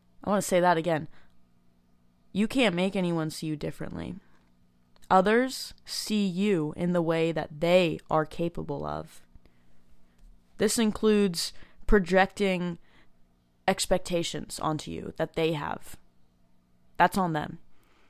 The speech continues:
This includes projecting insecurities that they have onto you. If someone has an opinion of you and they, or they're judging I don't know, how you dress, if they're judging how you dress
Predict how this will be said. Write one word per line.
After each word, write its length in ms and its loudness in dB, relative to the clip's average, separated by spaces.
This 180 0
includes 600 0
projecting 640 4
insecurities 720 0
that 180 -4
they 140 -2
have 300 -4
onto 300 -4
you. 340 -6
If 100 0
someone 360 4
has 240 4
an 80 2
opinion 480 4
of 180 -2
you 300 2
and 240 -2
they, 500 -2
or 280 -4
they're 200 -2
judging 840 -4
I 140 6
don't 160 4
know, 240 2
how 380 8
you 200 4
dress, 720 -2
if 200 -2
they're 240 6
judging 460 6
how 180 4
you 200 2
dress 580 2